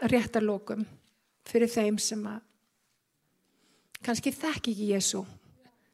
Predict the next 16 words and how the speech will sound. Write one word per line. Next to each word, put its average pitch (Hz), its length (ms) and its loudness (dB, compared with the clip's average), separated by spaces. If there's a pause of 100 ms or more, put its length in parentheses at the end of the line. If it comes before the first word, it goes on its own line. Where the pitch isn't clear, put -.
(100)
skil 254 340 -2
ekki 240 160 -4
af 247 220 -2
hverju 214 240 2
ég - 480 -4
er - 80 4
svona 226 160 -4 (160)
æst - 260 0
þegar 208 100 2
ég 196 60 2
er 208 80 0
að - 140 -10
tala 185 160 0
um 185 100 -4
hann. - 160 -10
<laughs> - 500 -6